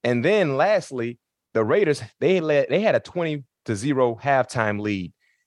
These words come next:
and got outscored twenty-nine to three to end the game to your former team, the Arizona Cardinals. Wh-, what's the mentality like when you're the team coming back and when you're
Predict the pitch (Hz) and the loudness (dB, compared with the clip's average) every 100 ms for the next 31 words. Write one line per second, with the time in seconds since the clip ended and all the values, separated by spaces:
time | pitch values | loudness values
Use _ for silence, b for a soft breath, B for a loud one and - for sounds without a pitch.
0 | _ - 107 120 120 117 104 - 120 107 | _ -4 2 2 2 0 -2 -2 0 0
1 | - 139 135 123 113 104 110 107 98 - | 0 0 2 2 0 -4 -6 -6 -6 -12
2 | _ - 113 120 110 98 101 95 90 - | _ -4 -2 0 0 0 -2 -2 -4 -8
3 | _ _ _ _ _ _ - 208 170 117 | _ _ _ _ _ _ -2 0 2 -2
4 | - _ - 117 113 123 110 92 110 98 | -8 _ -2 0 2 2 2 2 0 2
5 | 104 101 95 95 - 101 90 - - _ | 4 2 2 -4 -2 0 0 -2 -16 _
6 | _ _ - - 165 - 185 302 - 233 | _ _ -12 -6 -6 -2 0 0 2 2
7 | 131 113 135 135 117 123 110 104 107 98 | 2 2 2 2 0 -4 -6 -2 -4 -4
8 | 107 101 107 110 98 92 135 113 101 135 | -6 -2 0 2 0 -2 0 0 0 -2
9 | 117 101 95 92 95 107 92 101 98 101 | -2 0 -2 -2 -6 -8 -6 -4 0 0
10 | 92 | -2